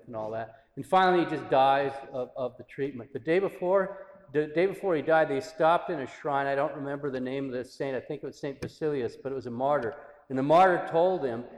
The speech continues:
he had an, uh, he had a, at least an allocu-, uh, uh, allocution from the martyr that told him, a locution from the martyr that told him, "We're gonna be together, uh, tomorrow." And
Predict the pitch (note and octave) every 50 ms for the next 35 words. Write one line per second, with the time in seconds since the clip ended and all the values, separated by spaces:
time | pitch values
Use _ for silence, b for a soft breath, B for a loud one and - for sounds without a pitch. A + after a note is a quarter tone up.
0 | - - - C#3+ D3+ D3 D3 C#3 C#3+ C3+ C#3 D3 C#3 C#3 C#3+ D#3 D3+ D3 C#3+ C3
1 | B2 B2 B2+ B2+ C3+ C3 C#3+ D#3 D#3 - - D3+ C3+ C#3 C#3 C#3 C#3 - - -
2 | D#3 E3 D3+ C3+ C#3 C#3 C#3 C#3 - C3 B2 B2 - - - - C#3+ C#3 C#3 -
3 | - E3+ E3 D#3 - D3 - - C3+ C3 B2 A#2+ B2+ C3+ D3 C#3+ B2+ B2 A#2+ -
4 | - - C3 C3 B2+ B2+ B2 A#2+ D3 C#3 C#3+ - F3 E3+ - - D3+ - C#3+ B2
5 | A#2 A2+ A2+ A2+ A2+ A#2 - - - C#3 B2+ B2 B2 B2 A#2+ b b b b b
6 | b _ - D#3+ C#3 C#3+ C3+ C#3 C#3 B2+ C3+ C#3 C#3 C3 A2+ B2 C3 B2 A#2 B2
7 | A#2+ A#2+ B2 B2 - B2 B2 B2 A#2+ A#2+ A#2 - _ B2 A#2+ A#2+ B2+ B2+ A#2+ A2+
8 | G2+ G#2 - - - - - _ _ _ C#3+ C3 B2